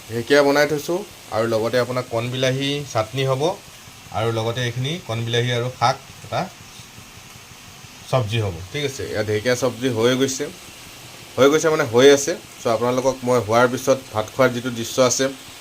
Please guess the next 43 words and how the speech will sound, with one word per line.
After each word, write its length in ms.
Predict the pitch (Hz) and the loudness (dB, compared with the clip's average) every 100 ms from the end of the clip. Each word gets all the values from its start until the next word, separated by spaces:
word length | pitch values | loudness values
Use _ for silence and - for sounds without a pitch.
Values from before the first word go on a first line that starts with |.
| - - | -20 -14
চ' 180 | - 131 | -4 -2
কি 140 | 139 139 | 0 -2
কি 140 | 160 | -2
শাকেদি 340 | 143 127 131 131 | 0 0 4 6
আজি 180 | 123 127 | 4 0
খাওঁ 280 | - 120 127 | 0 2 2
ভাত 180 | 113 - | -2 -8
সাজ 280 | - 127 127 - - - - - - | -4 0 2 2 -2 -8 -18 -18 -8
আপোনালোকক 360 | 110 113 117 117 | -4 0 2 2
দেখাম। 280 | 110 - 143 190 - - - - - - - | 0 0 -2 -4 -14 -16 -12 -12 -14 -18 -2
চ' 180 | 117 | -2
কোনে 180 | 110 135 | 2 2
কোনে 160 | 147 160 | 6 4
এনেকৈ 220 | 143 139 131 | 4 4 2
ঢেকীয়া 280 | 117 131 135 | 2 2 4
খাই 160 | 135 | 4
ভাল 180 | 117 120 | 4 2
পায় 180 | 120 139 | 4 2
সেইটোও 280 | 127 113 139 | 2 4 4
জনাব 260 | 139 127 131 131 | 6 4 4 2
কমেণ্ট 280 | 120 123 123 | 2 2 2
কৰি 140 | 127 | 0
পেলাই। 200 | 131 165 - - - - - - - - | 2 0 -2 -16 -16 -12 -12 -12 -18 -6
মইতো 220 | 113 123 | 0 4
বহুত 200 | 131 131 139 | 4 4 4
ভাল 160 | 131 | 2
পাওঁ 160 | 127 160 101 | 2 0 0
আৰু 120 | 113 | -2
বিশেষকৈ 300 | 120 131 139 | -2 -6 -6
কণ 160 | - 127 | -2 -2
বিলাহীৰ 280 | 135 139 147 | 0 0 0
যিটো 200 | 131 131 | -4 -6
চাটনি 320 | 131 113 120 117 | 0 0 0 -2
জলকীয়া 420 | 110 117 117 127 | 0 0 2 2
আৰু 140 | 123 123 | 2 0
পিঁয়াজ 260 | 113 117 117 | 2 2 2
দি 100 | 131 | -4
পেলাই 200 | 123 123 | -4 -4
খোৱা 200 | - 120 | 0 0
হয় 140 | 120 107 | 2 0
সেইটো 200 | 107 131 | 0 2
আৰু 200 | 110 117 156 | 4 4 2
বিশেষ 360 | 143 - 160 | -2 0 0